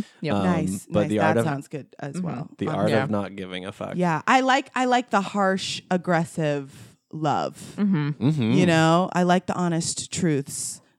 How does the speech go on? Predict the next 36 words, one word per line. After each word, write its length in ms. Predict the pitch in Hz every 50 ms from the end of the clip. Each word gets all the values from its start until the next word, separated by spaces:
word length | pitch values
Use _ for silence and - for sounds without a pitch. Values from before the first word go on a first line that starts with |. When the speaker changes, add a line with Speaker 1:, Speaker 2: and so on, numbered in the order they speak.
| _
Speaker 3:
Like, 380 | - 151 143 139 131 - - - _
you 120 | - 165 160
Speaker 1:
And 80 | 202 196
Speaker 3:
know, 60 | 175
Speaker 1:
is 160 | - 180 160
Speaker 3:
the 60 | 180
Speaker 1:
that 60 | 156
what 60 | 151 156
Speaker 3:
slaps 220 | 180 165 156 -
Speaker 1:
this, 40 | -
Speaker 3:
to 80 | - 156
the 60 | 151
face. 140 | - - 147 147
Speaker 1:
is 40 |
that 100 | 147 143
what 120 | 143 139 120
this 120 | 147 143
book 220 | - 139 143 - 147
is? 120 | 139 139
Speaker 3:
Quite, 440 | - 220 220 214 214 190 - - _
quite 340 | - - 196 190 185 180 -
so. 360 | - - 180 165 160 151 151 139 143
Yeah, 220 | 160 170 160 156 131
Speaker 1:
Mm-hmm. 80 | 143
Speaker 3:
I 80 | 208 214
like 280 | 214 214 220 220 - -
the, 280 | 233 226 220 214 208 -
you 140 | 214 214 202
know, 160 | 190 185 175
I 120 | - 180 180
like 240 | 175 175 175 -
the 80 | - 175
candor 400 | - - 180 170 170 165 165 160
and 200 | 156 151 151 143 -
just 200 | 160 147 - _ -
the, 240 | 151 151 - -